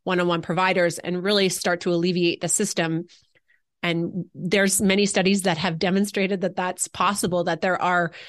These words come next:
you know, clinics in the U S that are u-, leveraging this, that you have to go through a group program first. And then you, Doctor Mark Hyman's a great example.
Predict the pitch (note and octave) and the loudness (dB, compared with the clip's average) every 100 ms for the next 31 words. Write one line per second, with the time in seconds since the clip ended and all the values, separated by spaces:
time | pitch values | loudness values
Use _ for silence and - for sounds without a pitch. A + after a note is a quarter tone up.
0 | - - G3 F3 - - G#3 F#3 - - | -20 -6 -2 -2 -2 0 2 2 0 0
1 | F#3+ F#3 F#3 G3 F#3+ F#3+ - F#3 F3+ F3 | 2 4 4 4 4 2 0 0 0 0
2 | D#3+ F2 F3+ G3 A#3 - F#3+ A#3 D#4 D4 | 0 -2 0 0 2 0 2 2 2 0
3 | G3 F3 F3 - F3 F#3+ G3+ G3+ F#3+ G3 | 2 2 0 -2 -4 -2 -2 -2 -2 0
4 | G3+ A3 F#3+ F#3+ F#3 - G#3 G3 F3+ F3 | 0 0 0 0 -4 -2 0 2 2 0
5 | - - A3+ F3 - - - - - - | -4 0 2 2 -2 -4 -6 -20 -20 -20
6 | - - F#3+ F#3+ F3+ F3+ F3+ G3+ - F#3+ | -12 -2 0 2 2 0 -2 -4 -6 -12
7 | - A3 G3+ G#3+ G3+ F#3 G3 F#3 G3 F#3+ | -6 -2 0 2 0 2 0 0 -2 -2
8 | F3+ F3 F#3 G3+ A3 F3+ F3+ | -2 -2 0 0 0 -4 -6